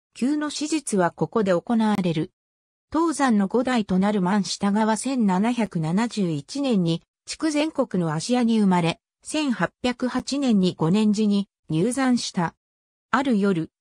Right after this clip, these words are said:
大徳明王が夢枕に立ち、「霊柩で人々を救済せよ」と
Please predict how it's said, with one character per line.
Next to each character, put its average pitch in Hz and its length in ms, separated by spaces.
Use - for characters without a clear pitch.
大 247 300
徳 269 320
明 277 200
王 196 260
が 170 120
夢 160 300
枕 262 420
に 170 160
立 185 140
ち、 156 260
「霊 262 220
柩 277 260
で 202 100
人 269 300
々 226 260
を 151 40
救 220 280
済 226 280
せ 214 180
よ」 196 160
と 175 220